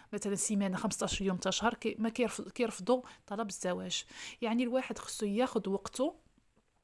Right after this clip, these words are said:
باش يقبلوا لكم الزواج ان شاء الله، وربي يسهل على الجميع، وربي يسر لكم، آه، زو-، في الزواج ديالكم وفي حياتكم العمليه والشخصيه ان شاء الله.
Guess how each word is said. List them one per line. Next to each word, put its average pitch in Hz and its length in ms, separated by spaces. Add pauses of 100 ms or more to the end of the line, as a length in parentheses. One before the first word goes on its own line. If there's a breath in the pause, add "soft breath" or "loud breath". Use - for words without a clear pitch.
(220)
باش 262 480
يقبلوا 220 440
لكم 294 260 (200)
الزواج 190 800 (380 loud breath)
ان 240 80
شاء - 280
الله، 208 380
وربي 208 300
يسهل 196 360
على 190 160
الجميع، 208 580 (560 loud breath)
وربي 208 400
يسر 202 260
لكم، 196 520
آه، 185 380
زو-، 190 260
في - 120
الزواج 185 460
ديالكم 233 460
وفي - 180
حياتكم 196 460
العمليه 190 640
والشخصيه 196 720
ان 202 100
شاء - 240
الله. 208 400